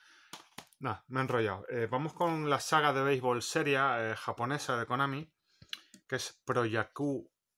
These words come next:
Spirits, aunque aquí se traduce como Professional Baseball Spirits, pero en realidad es Pro Yaku Spirits. Y tenemos Pro Yaku Spirits cuatro,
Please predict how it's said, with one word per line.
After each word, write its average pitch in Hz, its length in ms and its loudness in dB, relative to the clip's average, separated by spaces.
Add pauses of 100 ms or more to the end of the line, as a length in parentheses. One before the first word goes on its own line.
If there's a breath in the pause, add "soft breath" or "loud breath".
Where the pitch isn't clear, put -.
(200)
Spirits, - 840 -6 (380)
aunque 95 200 -18
aquí 101 180 -16
se 98 240 -10
traduce 104 420 -4
como 101 260 -8
Professional 101 680 -6
Baseball 101 440 -4
Spirits, - 460 -8
pero 98 160 -14
en 95 80 -10
realidad 101 220 -8
es - 80 -20
Pro 107 160 -2
Yaku 107 500 -6
Spirits. - 560 -8 (800 loud breath)
Y 110 100 -10
tenemos 107 420 -6
Pro 101 200 -8
Yaku 98 380 -8
Spirits - 720 -10
cuatro, 156 500 -2